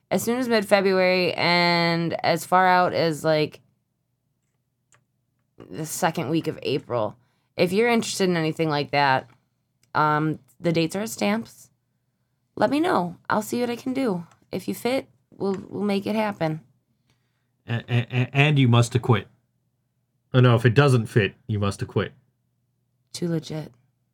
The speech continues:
Speaker 2: <laughs> No, not the return of a minute of Think Sojo <laughs> or a minute with Think Sojo or whatever,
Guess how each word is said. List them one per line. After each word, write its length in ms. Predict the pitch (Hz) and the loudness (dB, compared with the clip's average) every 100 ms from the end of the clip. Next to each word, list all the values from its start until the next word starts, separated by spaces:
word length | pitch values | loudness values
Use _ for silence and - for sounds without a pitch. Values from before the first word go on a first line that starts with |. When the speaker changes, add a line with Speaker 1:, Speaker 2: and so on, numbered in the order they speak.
| _ | _
Speaker 2:
<laughs> 1160 | 147 123 120 143 175 170 127 151 - 135 - 123 - _ _ _ _ _ _ _ _ _ _ _ _ _ _ _ _ _ _ _ _ _ _ _ _ _ _ _ _ _ _ _ _ _ _ _ _ _ _ _ 127 | 4 4 4 4 6 4 4 2 0 -6 -6 -10 -10 _ _ _ _ _ _ _ _ _ _ _ _ _ _ _ _ _ _ _ _ _ _ _ _ _ _ _ _ _ _ _ _ _ _ _ _ _ _ _ 4
No, 400 | 127 127 110 107 | 6 6 4 4
not 240 | 117 113 | 2 4
the 80 | 113 | 4
return 360 | 107 - 107 | 2 2 2
of 120 | 98 98 | 2 0
a 40 | |
minute 240 | 95 90 | -2 -2
of 120 | 90 - | -6 -4
Think 180 | 95 | -4
Sojo 720 | 98 123 - 131 - 190 196 139 | 0 -2 0 0 2 2 2 2
<laughs> 40 | |
or 100 | 143 | 2
a 60 | 127 | 4
minute 220 | 120 101 | 4 0
with 160 | 104 | -2
Think 200 | 107 104 | -2 -4
Sojo 380 | - 101 98 95 | -4 -6 -4 -8
or 80 | 95 | -8
whatever, 340 | 90 101 90 | -6 -6 -8